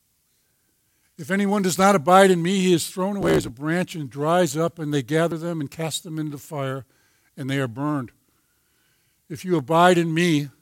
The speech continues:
and my words abide in you, ask whatever you wish, and it will be done for you. My Father is glorified by this, that you bear much fruit,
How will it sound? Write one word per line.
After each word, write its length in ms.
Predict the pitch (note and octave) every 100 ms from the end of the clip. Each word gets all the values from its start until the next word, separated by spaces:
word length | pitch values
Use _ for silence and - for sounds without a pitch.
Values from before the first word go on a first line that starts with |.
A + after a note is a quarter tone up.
| _ _
and 140 | D#3
my 140 | D3 C3+
words 340 | C3+ F3 D3
abide 400 | C3+ D3 D#3+ E3
in 80 | D#3
you, 260 | D3 D3+
ask 340 | G3+ E3+ F3 -
whatever 280 | E3+ F3+ F#3
you 160 | F#3
wish, 380 | F3+ E3 - - _ _ _ _ _ _ _
and 140 | D3 C#3
it 60 |
will 180 | D3+ C#3+
be 120 | C3
done 220 | C3 D3 D#3
for 140 | -
you. 280 | A#2+ A2+ G#2+ _ _ _ _ _ _ _ _ _ _ _ _ _ _
My 160 | C#3+
Father 420 | C3 D#3+ E3 D#3 D3
is 100 | A#2+
glorified 600 | C3 D#3+ D#3 D3+ C3+ A2+
by 120 | B2
this, 380 | A2+ C#3+ - -
that 200 | D3+ B2+
you 100 | C3
bear 220 | A2+ C#3+
much 260 | C3+ D3 -
fruit, 380 | - D3+ B2